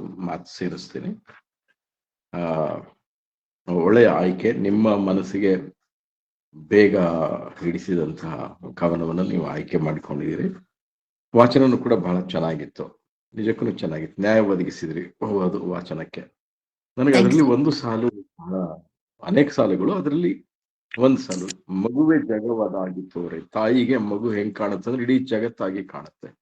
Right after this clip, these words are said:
Speaker 2: ಹೌದು.
Speaker 1: ಆ, ಈ ಒಂದು ಕಲ್ಪನೆ, ಈ ಒಂದು ಕಲ್ಪನೆ, ಅದೇ ಗಣನಾಥ್ ಅವರು ಹೇಳಿದಾಗನೆ ಈ ಸಮಕಾಲೀನ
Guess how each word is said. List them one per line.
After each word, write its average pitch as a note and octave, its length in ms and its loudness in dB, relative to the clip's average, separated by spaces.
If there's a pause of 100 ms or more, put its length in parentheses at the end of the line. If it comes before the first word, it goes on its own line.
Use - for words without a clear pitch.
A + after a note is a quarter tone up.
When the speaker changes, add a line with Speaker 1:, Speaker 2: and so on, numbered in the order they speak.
(460)
Speaker 2:
ಹೌದು. - 320 -4 (200)
Speaker 1:
ಆ, B2 100 4
ಈ F3+ 320 2
ಒಂದು G3+ 260 2
ಕಲ್ಪನೆ, C3 760 2
ಈ C#3 40 4
ಒಂದು D#3+ 280 2
ಕಲ್ಪನೆ, A2 720 -4
ಅದೇ A2 220 -2
ಗಣನಾಥ್ G#2+ 500 -2
ಅವರು G2+ 140 -16
ಹೇಳಿದಾಗನೆ F2 800 -12
ಈ G#2 80 -4
ಸಮಕಾಲೀನ B2+ 760 -2